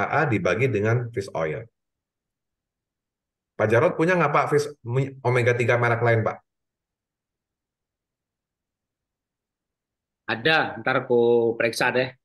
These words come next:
Speaker 2: Pak
Speaker 1: Nah,
Speaker 2: Ben.
Speaker 1: Bapak
Speaker 2: Ya.
Speaker 1: lihat di belakangnya ya, Pak, ya. Di pinggirnya kan suka ada fact-nya itu. Nah,
Speaker 2: Ada dua macam.
Speaker 1: rumusnya, rumusnya epa plus D H A dibagi dengan jumlah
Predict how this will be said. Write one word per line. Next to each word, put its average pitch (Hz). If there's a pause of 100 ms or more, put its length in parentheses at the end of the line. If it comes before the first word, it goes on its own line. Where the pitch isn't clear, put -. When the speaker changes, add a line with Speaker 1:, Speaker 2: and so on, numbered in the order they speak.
(140)
Speaker 2:
Pak 90
Speaker 1:
Nah, 104
Speaker 2:
Ben. 90 (540)
Speaker 1:
Bapak 90
Speaker 2:
Ya. 110
Speaker 1:
lihat 113
di 98
belakangnya 107
ya, 95
Pak, 92
ya. 110
Di 101
pinggirnya 98
kan 131
suka 107
ada 98
fact-nya 107
itu. 101
Nah, 80 (400)
Speaker 2:
Ada 95
dua 98
macam. 95
Speaker 1:
rumusnya, 98 (480)
rumusnya 127 (100)
epa 139 (340)
plus 135
D 104
H 92 (100)
A 104 (200)
dibagi 110
dengan 120
jumlah 107